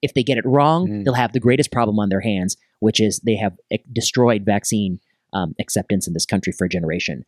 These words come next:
Speaker 2: Yeah.
Speaker 1: But I think he was
Speaker 2: Yeah.
Speaker 1: wrong,
Speaker 2: Yeah.
Speaker 1: totally wrong. Bad policy. Um, number seven, he supported vaccine mandates. Um, I think the vaccine mandate is, we're, we're still waiting on the final jury, but, uh, it, it's definitely clear. In many places, it's increased the fraction of people who get vaccine.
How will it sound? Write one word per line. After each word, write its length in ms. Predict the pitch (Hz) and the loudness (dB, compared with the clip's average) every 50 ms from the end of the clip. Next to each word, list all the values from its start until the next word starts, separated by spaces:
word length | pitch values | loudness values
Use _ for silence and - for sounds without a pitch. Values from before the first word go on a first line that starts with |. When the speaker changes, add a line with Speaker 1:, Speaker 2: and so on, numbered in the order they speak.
| _ | _
Speaker 2:
Yeah. 140 | - 104 95 | -2 0 2
Speaker 1:
But 80 | 123 117 | 2 2
I 40 | |
think 200 | 110 - 127 104 - | 2 0 -2 0 0
he 80 | - | 2
was 100 | 131 113 | 2 2
Speaker 2:
Yeah. 100 | 98 92 | 4 2
Speaker 1:
wrong, 180 | 110 98 95 - - - | 2 2 0 -4 -6 -4
Speaker 2:
Yeah. 80 | - | -2
Speaker 1:
totally 160 | 147 127 110 | -2 -2 -2
wrong. 260 | 87 98 92 87 85 - - - | -2 -2 -4 -4 -6 -8 -10 -8
Bad 200 | 110 104 101 104 | -8 -6 -6 -6
policy. 520 | 107 101 95 92 90 - - 98 92 - _ _ _ - - - | -6 -4 -4 -4 -6 -6 -6 -6 -8 -8 _ _ _ -20 -8 -4
Um, 160 | 110 110 98 - | -4 -4 -2 0
number 180 | 143 131 131 127 | 0 0 0 2
seven, 340 | - - 143 120 104 80 - _ _ _ _ _ _ _ _ _ - - - | 2 2 2 0 -2 -6 -10 _ _ _ _ _ _ _ _ _ -12 -6 -2
he 80 | 139 | 0
supported 420 | 127 - 135 - - 156 139 131 113 | 0 0 0 0 2 2 2 2 2
vaccine 400 | 113 113 110 - - 123 120 110 | 0 -2 -2 -2 -2 -2 0 0
mandates. 520 | 104 104 107 107 95 90 82 - - - - _ _ _ _ _ _ _ - | 0 0 -2 -4 -4 -6 -6 -8 -8 -8 -8 _ _ _ _ _ _ _ -4
Um, 280 | - 135 135 131 127 - _ _ _ _ _ _ _ _ | -2 0 0 0 -2 -6 _ _ _ _ _ _ _ _
I 120 | 139 175 196 | 0 0 0
think 200 | - 254 196 - | 2 0 -2 0
the 60 | - | -2
vaccine 340 | - 180 175 - 233 233 202 | -2 -2 -2 0 0 0 0
mandate 320 | 170 143 151 165 165 147 | 2 0 0 0 -2 -2
is, 160 | 131 113 - - _ 131 127 - - | -4 -6 -8 -12 _ -18 -18 -12 -10
we're, 140 | 139 139 135 143 | -8 -8 -2 0
we're 140 | 131 143 | 2 2
still 200 | 135 - 185 180 127 | 4 4 4 4 4
waiting 280 | 127 123 131 147 147 | 4 4 4 4 4
on 80 | 135 117 | 4 4
the 80 | 110 104 | 2 2
final 340 | - - 120 120 117 117 | 2 0 0 2 0 0
jury, 480 | 113 101 127 147 156 165 190 226 254 - _ - | 2 2 2 4 4 2 0 -4 -6 -12 _ -8
but, 320 | 104 123 123 117 117 - _ 127 | -4 -2 0 0 -2 0 _ 2
uh, 260 | 117 110 104 98 - - - | 4 4 4 2 0 0 -2
it, 160 | 143 127 - - | -2 -2 -2 -4
it's 120 | - 113 - | -6 -2 0
definitely 420 | - 143 - - 143 - - 117 | 0 2 2 2 0 0 -2 -4
clear. 460 | - - - 127 117 127 147 160 - _ _ _ _ - | -6 -4 -2 0 0 0 -2 -4 -6 _ _ _ _ -2
In 120 | 135 131 | 0 2
many 200 | 123 123 135 139 | 2 2 2 0
places, 400 | - - 127 117 - - 143 110 | 0 0 0 0 0 0 -2 -2
it's 140 | 113 107 - | -2 0 2
increased 440 | 139 143 135 - - 143 143 - - | 2 2 2 2 2 0 -2 -2 -4
the 80 | - - | -8 -4
fraction 360 | - 131 117 - - - 120 | -2 -2 -2 -2 -4 -8 -8
of 40 | 104 | -6
people 400 | 127 127 - 123 120 117 113 - _ | -6 -6 -4 -2 -4 -4 -4 -4 _
who 100 | 139 123 | -4 -2
get 200 | 123 117 - - | 0 -2 -2 -2
vaccine. 520 | 120 113 110 - - 135 135 160 196 220 | -2 -2 -2 -2 -2 0 0 0 -2 -4